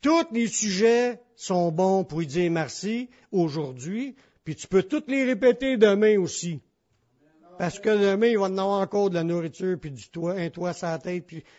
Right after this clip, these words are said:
tu peux dire merci à tous les jours, pour tout. C'est un moyen pour rendre grâce à Dieu. Le, le moyen pour pas rendre grâce à Dieu, t'as juste à pas y parler.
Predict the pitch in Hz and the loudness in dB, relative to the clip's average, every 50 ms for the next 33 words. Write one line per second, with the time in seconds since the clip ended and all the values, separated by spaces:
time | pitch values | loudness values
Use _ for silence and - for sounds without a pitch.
0 | _ _ _ - - 175 190 202 175 165 208 214 208 208 190 - - - 233 233 | _ _ _ -20 -4 4 4 4 6 6 4 4 4 2 0 -2 -4 0 2 2
1 | 208 - - 214 220 220 208 190 170 208 214 208 190 156 - _ _ _ _ _ | 2 2 0 -2 -2 -2 -2 0 0 0 0 0 -2 -4 -8 _ _ _ _ _
2 | _ _ _ _ 175 160 - - _ 196 226 220 - - - _ _ _ _ _ | _ _ _ _ -8 -8 -8 -8 _ 0 0 0 0 -2 -8 _ _ _ _ _
3 | _ _ _ _ _ _ _ _ _ _ _ _ _ _ _ _ _ _ _ _ | _ _ _ _ _ _ _ _ _ _ _ _ _ _ _ _ _ _ _ _
4 | _ _ _ - - - 175 185 196 196 196 196 208 220 220 - - 156 151 165 | _ _ _ -12 -4 0 0 4 6 6 6 8 8 6 6 4 2 0 0 0
5 | 160 160 147 147 156 165 170 165 - - 160 147 135 113 113 143 165 170 165 143 | 0 0 -2 0 0 0 0 0 -2 -2 -4 -4 -4 -6 -8 -4 -2 -2 -4 -4
6 | - _ _ _ _ _ _ _ _ _ _ _ _ _ _ _ _ _ _ _ | -8 _ _ _ _ _ _ _ _ _ _ _ _ _ _ _ _ _ _ _
7 | _ _ _ _ _ _ _ _ _ _ _ _ _ _ _ _ 170 180 185 165 | _ _ _ _ _ _ _ _ _ _ _ _ _ _ _ _ 2 2 2 2
8 | - - 208 185 196 202 208 208 208 220 254 262 254 - 202 190 - - 226 226 | 0 0 2 2 4 6 6 4 4 4 4 2 2 4 2 2 2 4 4 6
9 | 240 220 202 214 208 208 202 180 208 202 202 202 - 185 175 170 156 151 175 220 | 6 6 4 2 0 0 2 2 2 4 2 2 2 2 0 0 0 0 0 0
10 | 240 233 - 185 175 160 175 220 202 - 185 165 - - 185 180 165 - - 170 | 0 0 0 0 0 2 2 0 0 0 -2 -2 -2 -2 -2 -2 -2 -2 -2 -2
11 | 160 156 160 160 160 151 - | -2 -2 -2 -4 -6 -8 -10